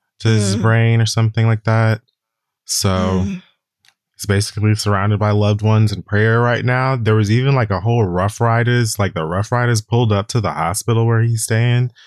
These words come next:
Speaker 1: and had, like, like, a hood vigil. It was, like,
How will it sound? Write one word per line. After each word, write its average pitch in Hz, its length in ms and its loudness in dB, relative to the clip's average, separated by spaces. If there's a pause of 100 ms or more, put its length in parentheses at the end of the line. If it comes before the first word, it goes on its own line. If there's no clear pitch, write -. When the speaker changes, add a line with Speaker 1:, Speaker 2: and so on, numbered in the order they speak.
(260)
Speaker 1:
and 92 180 -2
had, 107 300 -2
like, 101 460 0 (1700)
like, 98 460 -2 (500)
a 104 140 2
hood 123 420 0
vigil. 95 720 -4 (140)
It 135 120 -2
was, 139 200 -2
like, 147 360 -2